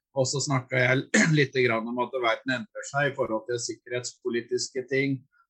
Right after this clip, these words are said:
Det er mange ting rundt oss nå som gjør at det å ha en egen matproduksjon, eh, blir viktigere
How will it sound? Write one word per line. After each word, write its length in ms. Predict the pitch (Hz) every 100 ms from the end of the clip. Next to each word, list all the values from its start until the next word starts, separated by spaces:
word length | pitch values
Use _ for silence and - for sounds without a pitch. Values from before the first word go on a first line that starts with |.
| _
Det 140 | 131 123
er 220 | 123 143
mange 260 | 135 117 127
ting 220 | 135 131 123
rundt 320 | 110 101 -
oss 180 | 135 135
nå 140 | 139 139
som 220 | 139 131 - _ _ -
gjør 400 | 131 110 110 110 123
at 80 | 123
det 80 | 120
å 120 | 123
ha 80 | 117 113
en 80 | 117
egen 220 | 95 127
matproduksjon, 920 | 113 - 104 101 101 - - 131 131 131
eh, 200 | 127 123
blir 380 | 107 104 117 131
viktigere 560 | 131 123 - 104 110